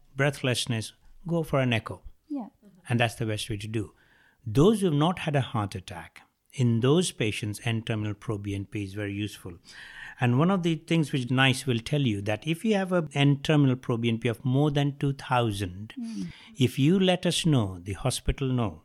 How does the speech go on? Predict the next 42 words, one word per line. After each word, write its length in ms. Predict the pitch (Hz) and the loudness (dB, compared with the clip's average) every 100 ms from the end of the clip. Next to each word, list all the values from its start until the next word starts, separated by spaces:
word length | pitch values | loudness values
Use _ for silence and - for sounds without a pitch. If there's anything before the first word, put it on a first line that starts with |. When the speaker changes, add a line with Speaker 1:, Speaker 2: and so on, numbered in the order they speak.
| - | -2
Speaker 1:
we 200 | 113 160 | 2 4
will 200 | 175 165 139 | 4 4 4
do 100 | 147 | 2
the 160 | 139 139 127 | 4 2 2
echocardiogram 680 | - 127 117 113 113 110 107 | 0 -2 -2 0 0 0 0
within 300 | 107 110 107 | 0 0 0
two 240 | - 131 | -4 -4
weeks. 400 | 107 101 98 - - _ - | -4 -4 -4 -4 -6 _ -20
Speaker 2:
Right. 260 | 185 180 - | -18 -10 -2
Speaker 1:
Because 280 | 117 107 98 | 2 2 4
these 300 | 123 151 139 | 4 6 4
are 140 | 117 | 2
patients, 580 | - 113 104 - 104 - | 2 0 0 -2 -6 -6
we 100 | 107 | -4
are 80 | 95 95 | -4 -2
very 160 | 104 101 | -2 -4
high 220 | - 98 95 87 | -6 -8 -10 -10
risk. 220 | - - - - | -12 -12 -16 -18
Speaker 2:
Okay. 400 | 262 220 196 202 - - _ _ | -14 -10 -8 -10 -14 -20 _ _
Speaker 1:
If 220 | 123 - | 0 2
you 80 | 220 | 2
have 300 | 208 208 185 | 4 2 2
the 80 | 180 | 2
readings 440 | 165 156 120 107 | 4 2 2 -2
between 380 | 107 - 120 110 | -2 0 2 0
four 380 | - - 165 165 | -2 -4 -2 2
hundred 500 | 165 117 98 92 - | 2 2 0 -8 -6
to 100 | 117 | -6
two 300 | - 190 202 | 0 0 0
thousand, 640 | 113 107 92 101 120 156 - - - - - _ | -2 -4 -4 -6 -6 -8 -10 -20 -20 -20 -20 _
then 260 | 113 135 151 | 0 4 6
they 100 | 139 | 4
are 160 | 131 | 4
lesser 500 | 123 127 160 - 185 147 | 2 2 2 2 2 4
risk, 380 | 120 135 - - - | 4 2 -2 -8 -4
and 160 | 110 | 0
our 200 | 113 131 143 | 2 2 0
target 520 | 143 139 131 104 - | 2 2 2 -2 -4
to 60 | 110 | -4
get 300 | 113 127 - | -2 -2 0
the, 280 | 139 135 127 | 0 0 -4
uh, 40 | - | -8